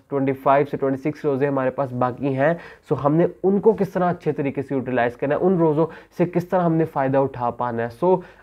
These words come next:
अगर नहीं भी हो पाई कोई बात नहीं, आज से तहैया करते हैं कि इंशाल्लाह रमज़ान मुबारक में इबादत, अस्कार और नमाज़ें वक्त पर पाबंदी से अदा करेंगे, कुरान मजीद की तिलावत ज़रूर करेंगे, एटलीस्ट रो-, एक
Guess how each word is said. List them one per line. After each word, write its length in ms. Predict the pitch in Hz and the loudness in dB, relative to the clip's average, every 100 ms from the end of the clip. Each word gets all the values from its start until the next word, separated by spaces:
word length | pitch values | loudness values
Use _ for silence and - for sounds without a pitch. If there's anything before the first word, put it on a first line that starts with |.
| - | -8
अगर 220 | 127 131 | -4 -2
नहीं 320 | 127 175 202 | 0 2 2
भी 120 | 185 | 2
हो 160 | 202 180 175 | 2 0 0
पाई 160 | 170 | -2
कोई 200 | 160 151 156 | 0 0 2
बात 280 | 156 151 | 0 0
नहीं, 100 | 160 156 - | -2 -2 0
आज 180 | 151 | 0
से 120 | 156 151 | 0 -4
तहैया 340 | 156 143 147 | -4 0 0
करते 300 | 131 165 147 | -2 -4 -4
हैं 100 | 143 | -6
कि 100 | 143 | -4
इंशाल्लाह 400 | 143 139 139 135 | -4 -4 -2 0
रमज़ान 280 | 131 127 131 | -2 -2 -2
मुबारक 440 | 135 127 123 127 | -2 -2 -4 -4
में 140 | 135 131 | -4 -4
इबादत, 640 | 135 117 120 123 139 139 - | -4 -2 0 0 -2 -2 -10
अस्कार 540 | 131 - - 135 151 147 - - - - | -12 -12 -4 2 2 0 -6 -20 -6 0
और 240 | 143 143 | 2 2
नमाज़ें 420 | 127 127 123 123 127 | 2 2 0 0 0
वक्त 260 | 127 156 - | -2 -4 -4
पर 120 | 196 175 | -2 0
पाबंदी 420 | 175 165 156 151 | 0 0 2 2
से 120 | 151 | 2
अदा 280 | 131 135 170 | 2 2 2
करेंगे, 440 | 175 185 180 180 | 2 0 2 0
कुरान 280 | 175 151 139 | 0 0 0
मजीद 360 | 135 131 131 135 | 0 -2 -2 -4
की 100 | 135 | -6
तिलावत 480 | 123 131 123 120 113 | -4 -2 -2 -4 -2
ज़रूर 280 | 139 170 175 | 2 4 4
करेंगे, 360 | 175 170 156 147 | 2 2 2 -2
एटलीस्ट 360 | - 151 143 | -2 -4 -2
रो-, 120 | 135 - | -2 -2
एक 380 | 156 160 - | -2 -2 -6